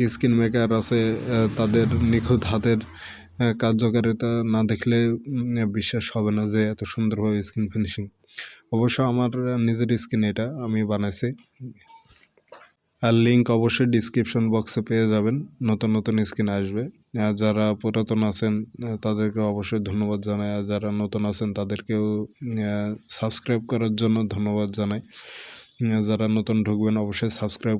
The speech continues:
করবেন। আর বিশেষ করে নতুন স্ক্রিন আসবে আরও, আহ, নতুন নতুন স্ক্রিন আসছে, রয়্যাল, পূর্বাশা, এগুলো আসবে। আরও ধন্যবাদ জানাই, আহ, প্রমোট করে প্রিন্স আতিক খান,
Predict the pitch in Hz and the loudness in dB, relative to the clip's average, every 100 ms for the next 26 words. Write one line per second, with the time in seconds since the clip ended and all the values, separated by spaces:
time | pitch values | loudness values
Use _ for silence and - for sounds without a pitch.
0 | - 110 104 135 - _ _ 113 107 107 | -2 -2 -2 -4 -8 _ _ -4 0 0
1 | 104 104 107 - - - - - - 113 | 0 -2 -6 -18 -18 -18 -18 -18 -2 0
2 | - 117 - 120 120 117 110 120 113 - | 4 2 2 2 4 4 4 4 4 2
3 | 117 110 107 98 110 127 120 110 120 151 | 2 4 2 0 0 0 0 -2 -4 -6
4 | _ 120 110 107 107 104 107 107 104 107 | _ -6 -2 0 0 0 0 -2 0 -2
5 | 104 - 104 101 92 - 113 110 110 107 | -2 -2 -2 -2 -4 -4 -2 0 0 2
6 | 107 104 - 113 107 107 - 110 104 107 | 0 -2 -2 -2 0 0 0 0 0 0
7 | 107 104 92 101 117 - - _ _ - | 0 0 -2 -4 -4 -6 -18 _ _ -20
8 | - - - 117 107 104 104 104 110 107 | -20 -20 -12 -4 0 2 0 0 0 0
9 | 101 110 110 110 104 110 107 107 104 - | 0 2 4 2 2 0 2 2 0 -4
10 | 117 101 117 113 110 - 107 107 - 113 | -8 -4 0 2 2 0 0 -2 0 0
11 | 101 113 104 107 - 107 110 | 0 0 -2 -4 -4 -4 -4